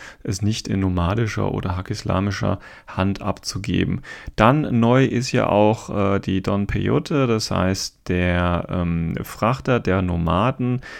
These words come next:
der vielleicht auch so ein bisschen als Ersatz für das, äh, für die Schiffswerft gekommen ist. Und hier haben wir tatsächlich, äh, Aleph aktuell in Vordergrund. Das heißt, Aleph kontrolliert gerade Don Peyote,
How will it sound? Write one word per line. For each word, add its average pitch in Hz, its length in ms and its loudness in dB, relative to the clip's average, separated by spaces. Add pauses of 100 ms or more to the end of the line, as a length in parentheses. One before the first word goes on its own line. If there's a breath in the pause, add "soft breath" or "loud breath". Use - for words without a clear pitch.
(140 loud breath)
der 101 260 2
vielleicht 95 300 0
auch 101 80 -2
so - 80 -4
ein 90 80 -2
bisschen 104 320 -2
als 92 300 0
Ersatz 95 680 -2
für 101 460 -2
das, 90 560 -2
äh, 85 240 -2
für - 140 -6
die 90 60 -2
Schiffswerft 127 640 -2 (260 loud breath)
gekommen 127 500 4
ist. 131 360 2 (320 loud breath)
Und 110 220 2
hier 113 300 2
haben 104 180 0
wir 117 140 4
tatsächlich, 104 840 0
äh, 98 40 -6
Aleph 98 880 0
aktuell 127 800 -2
in 123 320 -2
Vordergrund. 143 760 0
Das 117 120 -2
heißt, - 340 -4
Aleph 127 280 -2
kontrolliert 117 500 -4
gerade 110 220 -6
Don 120 200 -2
Peyote, 127 540 -2